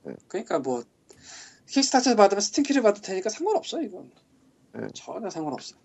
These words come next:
Speaker 2: 네.
Speaker 1: 예.
Speaker 2: 넘어갑시다.
Speaker 1: 여러분, 이-, 그리고 폴아웃 포 나온 다음에 평이 안 좋으면 저 환불 대상이 될지도. 이번에 트레일러가 확 공개됐죠.
Speaker 2: 나는 안 봤는데 어때요?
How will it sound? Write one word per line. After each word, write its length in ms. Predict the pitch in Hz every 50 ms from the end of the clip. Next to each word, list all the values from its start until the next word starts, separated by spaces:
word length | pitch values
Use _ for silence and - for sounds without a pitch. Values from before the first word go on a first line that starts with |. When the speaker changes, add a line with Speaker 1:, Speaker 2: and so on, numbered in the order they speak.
| _ _ _ _ _ _ _ -
Speaker 2:
네. 80 | - 131 135
Speaker 1:
예. 300 | 147 170 170 156 151 143 - _ _ - _ _ _ _ _ _ _
Speaker 2:
넘어갑시다. 420 | - 131 131 131 123 117 - - 104
Speaker 1:
여러분, 220 | 127 147 165 160 156
이-, 60 | - - _ _ _ _ _ _ _ _
그리고 260 | - 147 165 175 160
폴아웃 420 | - - 180 185 196 185 180 175 - _
포 340 | - 147 - - 147 143 135
나온 340 | 101 95 101 101 117 120 123
다음에 600 | 110 117 117 113 113 113 110 110 120 117 113 110
평이 280 | - - 139 143 139 135
안 180 | 123 113 107
좋으면 300 | - - 110 110 - 107 -
저 100 | - 104
환불 300 | 107 117 117 123 123 110
대상이 300 | 101 - - - 98 85 - -
될지도. 480 | - - - - _ - - - - - _ _ _ _ _ _ _ -
이번에 300 | 107 123 139 143 135 131
트레일러가 560 | - - - 190 190 190 175 170 151 139 131
확 140 | - 165 - -
공개됐죠. 600 | 135 123 107 - - - - - - - - - - - _ _ _ - _ - - - - - _ _ _ _ _ _ - _ - _ - _ _ - - - - - - - - - _ - - - - _ _ -
Speaker 2:
나는 220 | - - 147 160 139
안 60 | 131
봤는데 260 | 135 147 151 160 143
어때요? 220 | 127 127 - 151